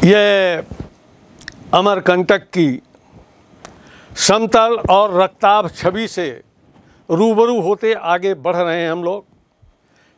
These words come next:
छोटी सी, बिल्कुल छोटी नदी पतली धार के रूप में छोटे से पुल को ये हम लोग पार कर रहे हैं। अरे वो सामने निगाह डालिए ना,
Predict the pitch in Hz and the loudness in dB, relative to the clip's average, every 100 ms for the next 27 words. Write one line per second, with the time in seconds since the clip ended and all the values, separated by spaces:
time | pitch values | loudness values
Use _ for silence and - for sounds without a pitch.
0 | _ - 254 302 269 330 330 285 - 277 | _ -2 2 2 2 2 2 -2 -4 -2
1 | 277 226 147 185 285 277 269 262 254 - | -2 -4 -6 -2 -2 -2 -2 -2 -4 -4
2 | - 294 277 285 254 233 226 240 240 - | 0 0 0 -4 -2 -2 -2 -6 -4 -4
3 | 233 233 226 226 165 214 220 202 220 214 | -4 -4 -6 -6 -4 -2 -2 -2 -4 -4
4 | 208 208 - 208 170 - _ _ _ _ | -4 -8 -8 -8 -8 -12 _ _ _ _
5 | _ _ _ _ - 226 285 247 277 254 | _ _ _ _ -4 2 2 2 0 0
6 | 247 240 - 262 294 226 247 220 170 - | 0 -2 0 0 2 2 2 2 -2 -12
7 | _ _ 214 208 202 214 214 _ 190 160 | _ _ -4 -2 -2 -2 -4 _ -4 -2
8 | 160 123 151 143 143 143 135 _ _ _ | -4 -8 -14 -12 -16 -18 -20 _ _ _
9 | _ _ _ _ _ _ _ _ _ _ | _ _ _ _ _ _ _ _ _ _
10 | _ 175 254 311 294 277 170 190 220 254 | _ 0 2 2 2 0 -2 -4 -4 -2
11 | 190 202 208 190 180 208 294 214 117 | 0 0 0 -2 -4 -6 -10 -12 -16